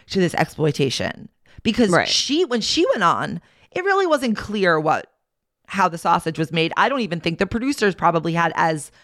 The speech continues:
Speaker 1: strong of a sense of how they were gonna make these shows and edit them at, when Bethany joined.
Speaker 2: Mm-hmm.
Speaker 1: Bethany was the one who made it actually worth it for people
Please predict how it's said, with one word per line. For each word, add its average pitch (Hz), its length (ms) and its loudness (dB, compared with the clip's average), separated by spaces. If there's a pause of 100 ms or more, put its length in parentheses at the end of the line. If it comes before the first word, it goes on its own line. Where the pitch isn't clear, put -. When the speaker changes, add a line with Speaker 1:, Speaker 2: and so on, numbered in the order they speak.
(500)
Speaker 1:
strong 170 560 0
of 165 80 -2
a 160 60 -6
sense 165 380 -2
of 160 100 -2
how 165 180 2
they 156 120 0
were 151 140 0
gonna 156 180 0
make 151 240 -2
these 139 180 -2
shows 135 480 0
and 147 100 -6
edit - 280 -2
them 50 300 -10
at, - 160 -6 (120)
when 175 180 -2
Bethany 143 360 0
joined. 175 400 4
Speaker 2:
Mm-hmm. 151 100 -14 (400)
Speaker 1:
Bethany 226 640 -2 (140)
was 170 440 0
the 185 100 0
one 151 260 0
who 180 460 0 (960)
made 233 300 2
it 294 220 -4
actually 240 460 0
worth 170 320 0
it - 160 -2
for 170 100 0
people 156 640 0